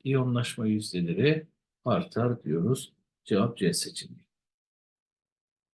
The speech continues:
Altıncı soru, monoprotik zayıf asitlerde H iyon derişimi bağıntısıyla hesaplanır. Buna göre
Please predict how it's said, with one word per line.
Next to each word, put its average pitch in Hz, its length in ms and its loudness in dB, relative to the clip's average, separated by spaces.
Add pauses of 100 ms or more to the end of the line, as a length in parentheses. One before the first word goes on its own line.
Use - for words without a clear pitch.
(1120)
Altıncı 143 440 6
soru, 127 260 2
monoprotik 147 680 4
zayıf 131 260 2
asitlerde 120 680 0
H 143 360 0
iyon 131 280 2
derişimi 113 720 2 (1700)
bağıntısıyla 131 600 4
hesaplanır. 151 920 2 (160)
Buna 147 200 4
göre 110 400 0